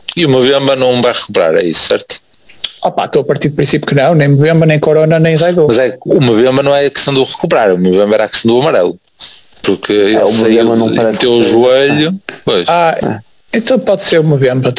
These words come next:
Speaker 2: já me estou a
Speaker 1: Mas
Speaker 2: cagar.
Speaker 1: Pois, eu pensei que tu, tu não ias pôr o Mbemba pela questão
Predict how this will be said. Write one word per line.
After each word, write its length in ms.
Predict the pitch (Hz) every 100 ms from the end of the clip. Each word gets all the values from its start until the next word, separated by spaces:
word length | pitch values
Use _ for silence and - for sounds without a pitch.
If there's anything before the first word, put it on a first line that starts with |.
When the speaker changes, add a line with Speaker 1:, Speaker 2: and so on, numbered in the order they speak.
| 143
Speaker 2:
já 180 | 143 139
me 60 |
estou 140 | 131 131
a 20 |
Speaker 1:
Mas 100 | 120
Speaker 2:
cagar. 340 | 135 117 107 - - - - - - - -
Speaker 1:
Pois, 180 | - 135
eu 60 | 92
pensei 260 | 87 107
que 80 | 95
tu, 180 | 104 110
tu 120 | 98
não 100 | 110
ias 140 | 117 107
pôr 140 | 123
o 40 | 123
Mbemba 380 | 120 117 135 151
pela 220 | 160 151
questão 640 | - - 156 156 165 175